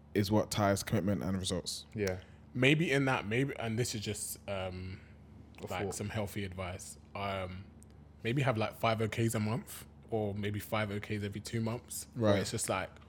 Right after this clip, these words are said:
Speaker 3: once I've done my five O Ks, I need to do.
Speaker 2: Right.
Speaker 1: You
Speaker 3: I
Speaker 1: know,
Speaker 3: need to
Speaker 1: that's the, that's
Speaker 3: do
Speaker 1: the
Speaker 3: that.
Speaker 1: route.
Speaker 2: That's a
Speaker 1: I'm,
Speaker 2: good
Speaker 1: I'm, I'm
Speaker 2: idea.
Speaker 1: actually gonna, I'm gonna, I'm
Speaker 2: Yeah,
Speaker 1: gonna
Speaker 2: that's
Speaker 1: take
Speaker 2: a
Speaker 1: that on
Speaker 2: good,
Speaker 1: board.
Speaker 2: that's a good
Speaker 3: Mm.
Speaker 2: idea still. I feel like for me, it's,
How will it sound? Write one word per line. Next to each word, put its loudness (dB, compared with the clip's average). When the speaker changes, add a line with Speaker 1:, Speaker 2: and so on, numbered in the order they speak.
Speaker 3:
once 0
I've 2
done 6
my 4
five 4
O 2
Ks, -2
I -6
need -2
to -10
do. -6
Speaker 2:
Right. 2
Speaker 1:
You 6
Speaker 3:
I 10
Speaker 1:
know, 12
Speaker 3:
need 4
to -4
Speaker 1:
that's 6
the, 4
that's 6
Speaker 3:
do 6
Speaker 1:
the 10
Speaker 3:
that. 10
Speaker 1:
route. 10
Speaker 2:
That's 12
a 12
Speaker 1:
I'm, 10
Speaker 2:
good 8
Speaker 1:
I'm, -
I'm 10
Speaker 2:
idea. 8
Speaker 1:
actually 4
gonna, 4
I'm 2
gonna, 4
I'm 2
Speaker 2:
Yeah, 4
Speaker 1:
gonna 2
Speaker 2:
that's 6
Speaker 1:
take 8
Speaker 2:
a 6
Speaker 1:
that 4
on 4
Speaker 2:
good, 6
Speaker 1:
board. 2
Speaker 2:
that's 0
a -2
good 2
Speaker 3:
Mm. 4
Speaker 2:
idea 6
still. 2
I -8
feel 8
like 6
for 4
me, 4
it's, -2